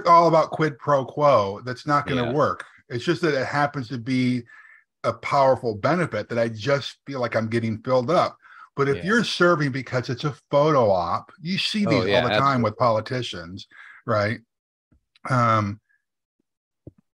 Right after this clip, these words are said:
Speaker 1: I, I just don't see the universe rewarding that kind of behavior very often. People see
Speaker 2: Yeah.
Speaker 1: through it. You see through it. This is the time, I think, when you're serving other people, that, that is the time, um, to be transparent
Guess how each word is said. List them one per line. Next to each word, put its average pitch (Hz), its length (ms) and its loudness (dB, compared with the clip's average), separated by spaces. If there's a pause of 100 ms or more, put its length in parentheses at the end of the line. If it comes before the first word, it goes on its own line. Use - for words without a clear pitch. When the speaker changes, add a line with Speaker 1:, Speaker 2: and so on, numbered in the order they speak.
(500)
Speaker 1:
I, 123 280 0
I 151 40 4
just 165 180 0
don't 139 180 0
see 131 160 -4
the 117 120 0
universe 117 420 0
rewarding 113 400 -2
that 95 140 -12
kind 92 200 -12
of 85 80 -16
behavior 90 420 -12
very 90 240 -8
often. 90 500 -12 (100)
People 170 300 -4
see 143 200 -2
Speaker 2:
Yeah. 127 60 -2
Speaker 1:
through 127 320 0
it. 135 160 0 (100)
You 147 380 -2
see 139 300 -4
through 117 320 0
it. 120 140 0 (420)
This - 140 -6
is 180 60 -8
the 180 80 2
time, 277 260 2
I 254 80 2
think, 170 140 -6
when 156 100 0
you're 135 60 0
serving 135 260 -2
other 123 140 0
people, 120 320 -8
that, 127 260 -2
that 151 380 2
is 123 200 -6 (120)
the 139 400 -2
time, 113 720 -2 (580)
um, 104 360 0
to 120 100 -6
be 110 160 -2
transparent 101 720 -6